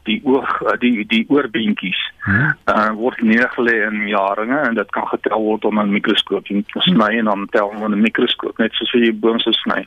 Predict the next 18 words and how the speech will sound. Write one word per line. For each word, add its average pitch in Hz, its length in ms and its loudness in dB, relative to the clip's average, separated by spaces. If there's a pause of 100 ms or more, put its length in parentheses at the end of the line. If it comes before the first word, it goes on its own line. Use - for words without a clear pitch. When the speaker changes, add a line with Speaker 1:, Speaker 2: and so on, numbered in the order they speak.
Speaker 2:
Ja. 123 340 0
Speaker 1:
Daar 120 180 2
is 135 60 0
ook 147 120 0
verskeie 131 380 0
ander 127 220 -4
tegnieke, 123 480 -2
ehm, 110 800 0
koolstofdatering 127 920 0
is 123 100 -2
ook 123 160 0
moontlik 123 440 2
en 110 280 -4 (580)
die, 113 460 2
ehm, 117 480 0
sekere, 117 760 0 (120)
ehm, 107 400 -2 (140)
aminosure, 117 920 2